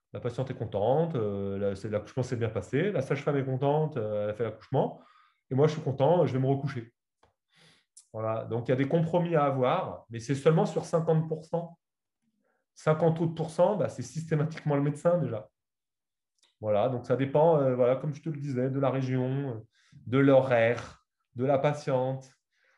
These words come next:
euh, du contrat qui a été établi.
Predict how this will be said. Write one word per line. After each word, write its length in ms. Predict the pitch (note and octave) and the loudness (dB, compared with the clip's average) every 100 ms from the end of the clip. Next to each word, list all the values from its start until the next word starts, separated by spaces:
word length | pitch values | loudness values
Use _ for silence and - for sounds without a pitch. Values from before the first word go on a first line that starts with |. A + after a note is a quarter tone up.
| _ _ | _ _
euh, 580 | A2+ A2 A2 A2 G#2+ G#2+ | -12 -8 -6 -6 -6 -8
du 160 | G#2+ A#2 | -10 -6
contrat 500 | - B3 - F3 F3+ | -4 -4 0 0 2
qui 80 | D3 | 0
a 20 | |
été 260 | C#3 C#3 C#3+ | 0 0 -2
établi. 480 | D3 F3 D#3 D#3 | 2 2 2 -4